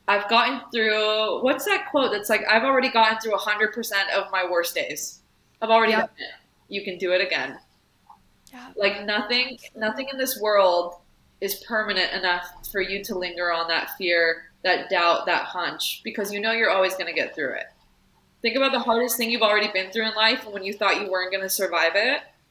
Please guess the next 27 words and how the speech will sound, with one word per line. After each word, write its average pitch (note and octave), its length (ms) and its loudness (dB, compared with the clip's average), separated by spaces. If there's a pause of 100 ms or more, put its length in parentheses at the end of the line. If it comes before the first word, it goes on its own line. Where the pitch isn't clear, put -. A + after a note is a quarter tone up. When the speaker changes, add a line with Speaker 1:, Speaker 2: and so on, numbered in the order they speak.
(960)
Speaker 1:
I G#3 80 4
promise A3 460 4
you, G#3 100 0
you F#3+ 180 -4
will F3 120 -2
survive D3+ 460 0
it. - 1000 0 (100)
<laughs> F#4 260 -6 (500)
Speaker 2:
Yeah. B3+ 680 -8
And B3 300 -4 (420)
it, A#3 220 0
you C#4 100 -6
can D4 140 -4
almost D4+ 320 -4
trick C4 260 -6
yourself B3+ 480 -4
into A3+ 380 -6
loving F#3+ 400 -2
the, B3+ 420 -4
the A#3+ 180 -6
discomfort C4+ 840 -4
by A3 460 0 (340)
remembering A3+ 640 0
what G3+ 200 -4
that G3+ 320 -2 (120)
worst G#3 400 -4
day G#3+ 480 -2